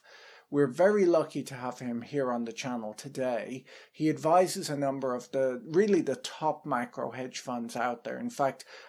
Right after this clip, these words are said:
I want to be able to give, uh, some of the names of the, the funds that he advises, but that's all confidential. But, uh, you have to trust me that it's a, it's a very impressive list.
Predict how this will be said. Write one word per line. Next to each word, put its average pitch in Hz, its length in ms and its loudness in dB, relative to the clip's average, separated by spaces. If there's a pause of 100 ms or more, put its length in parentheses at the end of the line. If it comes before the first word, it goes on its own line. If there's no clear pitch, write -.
I 135 100 4
want 147 540 -2
to - 100 -14
be 135 160 -4
able 131 240 0
to 135 160 -8
give, 143 480 -2
uh, 120 320 -2
some 131 240 -4
of 127 80 -4
the 127 80 -6
names 127 540 -2
of 113 340 -8
the, 113 460 -6
the 131 80 -6
funds 127 400 -4
that 135 80 -10
he 123 100 -8
advises, 123 560 -6
but - 160 -14
that's 120 240 -8
all 120 160 -6
confidential. 127 800 -8
But, 127 240 -8 (480)
uh, 135 120 2
you 135 200 0
have 175 220 -2
to 151 100 -6
trust 147 380 -4
me 139 140 -8
that 131 180 -8
it's 123 200 -10
a, 131 240 -4
it's 143 200 -10
a 131 100 -6
very 131 360 0
impressive 120 680 -8
list. - 640 -10